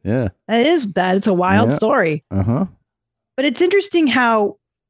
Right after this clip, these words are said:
Speaker 1: regionally people like to discuss the phenomenon of weather.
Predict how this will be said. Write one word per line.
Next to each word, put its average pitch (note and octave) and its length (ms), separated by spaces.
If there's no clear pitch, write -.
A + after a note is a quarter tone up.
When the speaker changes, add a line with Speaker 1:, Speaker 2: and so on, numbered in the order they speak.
Speaker 1:
regionally G3+ 960
people G3+ 360
like F3 240
to G3 100
discuss F3 840
the F3 80
phenomenon F3 720
of D3+ 220
weather. E3 580